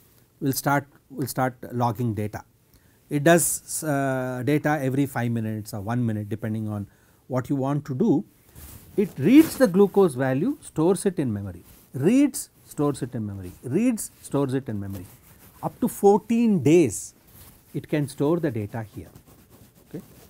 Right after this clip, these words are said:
It can store the data here. And, uh, uh, then, uh, you could essentially, let us say every day, uh, you want to, uh,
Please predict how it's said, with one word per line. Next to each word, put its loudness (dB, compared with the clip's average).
It -16
can -6
store -6
the -8
data -6
here. -16
And, -2
uh, 0
uh, -6
then, 6
uh, -2
you 4
could 4
essentially, 2
let 0
us -4
say 2
every 6
day, 6
uh, 2
you 4
want 2
to, 4
uh, -2